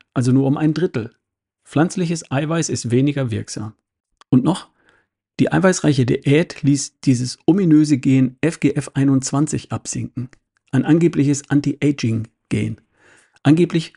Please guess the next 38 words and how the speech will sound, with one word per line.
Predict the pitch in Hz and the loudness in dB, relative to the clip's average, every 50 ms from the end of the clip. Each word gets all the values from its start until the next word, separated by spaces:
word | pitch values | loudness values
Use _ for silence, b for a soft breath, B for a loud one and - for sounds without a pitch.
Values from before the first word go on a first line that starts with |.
| _ _ | _ _
höchst | - 139 135 135 131 | 2 2 2 2 2
erwünscht. | - 156 180 170 123 117 - - - _ _ _ _ _ _ _ | -2 -2 -2 -2 -4 -4 -8 -16 -20 _ _ _ _ _ _ _
Hier | _ - 185 | _ 2 2
steht, | 185 - - 117 127 - - _ _ _ _ _ _ _ _ - | 2 2 0 0 0 0 -2 _ _ _ _ _ _ _ _ -8
Absenkung | - 185 240 - - 147 131 - - 123 120 123 | -6 -6 -4 -2 0 0 0 0 2 2 2 2
dieses | 120 131 113 120 120 - - | 2 0 0 0 -2 -4 -2
Genes | - 110 113 117 135 165 - - _ _ _ | -2 0 0 0 0 -2 -4 -10 _ _ _
führte | _ - - 156 151 - 143 | _ -4 -2 -2 0 -2 -2
zur | 135 - 151 135 - | -2 -2 -2 -2 0
Entfettung | - 139 131 - - 131 113 - 143 151 | -2 -4 -4 -2 -4 -4 0 0 0 2
der | 156 165 | 0 0
Leber. | 185 208 220 165 113 98 - - _ _ _ _ _ _ _ _ _ _ _ _ - | -2 -2 -2 -4 -4 -6 -8 -12 _ _ _ _ _ _ _ _ _ _ _ _ -6
Tja, | - 123 120 | -4 -2 -2
was | 143 190 | -2 -2
denn | - - 107 107 | -2 -2 -2 -2
nun? | 107 107 117 - _ _ _ _ _ _ _ _ _ b b b b b b b b b b | -2 -6 -8 -12 _ _ _ _ _ _ _ _ _ b b b b b b b b b b
In | - - | 0 2
einem | - 143 139 151 143 | 4 4 2 2 2
Kommentar | - 139 143 143 135 - 190 233 208 160 | 0 0 0 0 0 -2 -2 -2 0 0
wird | 135 131 135 | 0 0 0
erinnert, | 135 123 - - 190 185 143 160 - - _ _ _ _ _ | 0 -2 0 -2 -2 -2 -2 -4 -6 -12 _ _ _ _ _
dass | - 127 - | -8 -6 -2
die | - 139 127 | 0 0 0
D | 120 143 | 2 0
G | 123 131 131 143 180 196 | 0 0 0 0 0 0
E | 180 | -2
täglich | - - 143 147 143 - 143 131 - | 0 -2 -2 -2 -2 -4 -4 -2 0
null | 131 139 180 208 | 0 0 0 0
Komma | - 170 165 165 - 143 | 0 -2 -2 -2 -2 -6
acht | 151 - - | -8 -8 -6
Gramm | - 131 127 - | -4 -4 -4 -4
Eiweiß | - 139 160 156 156 151 147 - | -4 -6 -4 -4 -4 -6 -6 -6
pro | - - 135 | -4 -4 -4
Kilogramm | 131 - - 165 170 151 - 156 139 135 | -2 0 0 0 0 0 -2 -2 -4 -4
Körpergewicht | - - 180 - 151 147 127 131 123 131 127 _ | -4 -4 -6 -4 -2 -2 -2 -2 -2 -4 -6 _
pro | - - 123 | -12 -10 -10
Tag | 113 - - 110 107 110 - | -10 -8 -8 -8 -8 -8 -8
empfehle. | - 117 104 - - - 113 120 113 110 | -10 -10 -10 -8 -8 -8 -8 -8 -10 -12